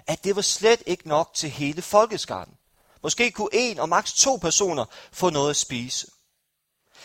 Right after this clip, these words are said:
Selvom omstændighederne så umulige ud,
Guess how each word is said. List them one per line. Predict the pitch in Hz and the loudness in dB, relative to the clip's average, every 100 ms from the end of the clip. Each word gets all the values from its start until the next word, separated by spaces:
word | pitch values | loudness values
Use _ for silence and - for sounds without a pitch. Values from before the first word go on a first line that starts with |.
| - | -4
Selvom | - 233 247 220 | 4 6 8 6
omstændighederne | - 160 - 226 220 156 147 151 147 | 6 2 6 8 6 4 0 0 6
så | - 214 | 6 6
umulige | 180 156 180 202 151 151 | 4 0 -6 -6 -6 -6
ud, | 202 220 | -6 -8